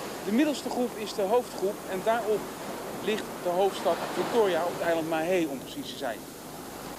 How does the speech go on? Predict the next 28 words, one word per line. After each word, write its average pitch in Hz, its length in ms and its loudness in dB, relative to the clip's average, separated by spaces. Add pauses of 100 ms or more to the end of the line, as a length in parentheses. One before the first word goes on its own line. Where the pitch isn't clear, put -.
(140)
Het 190 100 0
eiland 240 280 4
Mahé 202 320 4 (200)
is 226 140 -4 (100)
van 196 160 2 (160)
graniet 175 440 0 (300)
en 180 100 -2
de 202 60 0
eilanden 196 480 2
om 254 220 2 (140)
Mahé 185 440 2
één 233 280 0
zijn 226 180 -8
ook 214 200 4
van 165 160 -2
graniet, 165 300 -4
zoals 190 180 -4
dit 220 140 -6
eiland 185 340 2 (260)
Ladik. 180 340 0 (540)
Hier 254 140 0
wonen 196 260 4 (260)
tweeduizend 254 520 2
mensen 247 340 -2
in 208 60 -2
een 196 140 0
heel 262 160 4 (460)
spectaculair 226 720 2